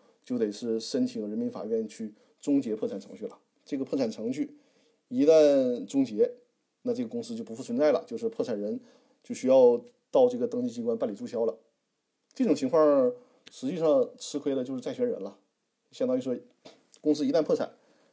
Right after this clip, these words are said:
那么这些债权人的钱确实真的就拿不回来了。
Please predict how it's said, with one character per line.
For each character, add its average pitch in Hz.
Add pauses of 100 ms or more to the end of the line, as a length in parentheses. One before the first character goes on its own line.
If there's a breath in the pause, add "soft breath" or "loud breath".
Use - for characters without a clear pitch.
(140 soft breath)
那 135
么 123
这 123
些 127
债 131
权 131
人 110
的 117
钱 104
确 -
实 110
真 143
的 147
就 117
拿 87
不 -
回 104
来 -
了。 -